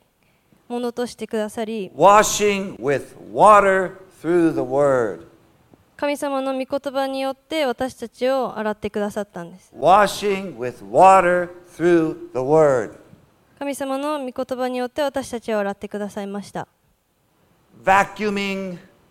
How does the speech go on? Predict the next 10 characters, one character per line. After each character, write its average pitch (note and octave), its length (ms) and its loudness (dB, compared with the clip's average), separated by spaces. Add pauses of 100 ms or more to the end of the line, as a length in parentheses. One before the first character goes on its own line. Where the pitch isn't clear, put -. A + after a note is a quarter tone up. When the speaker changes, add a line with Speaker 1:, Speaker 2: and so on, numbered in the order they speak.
Speaker 2:
with F3+ 440 0 (140)
the C3+ 80 -6
word. D#3+ 640 2 (960)
Speaker 1:
掃 D4 220 -4
除 C#4+ 120 -8
機 C#4 220 -6
を C4+ 80 0
使 - 300 -6
っ C4 40 -4
て、 D#4 460 -4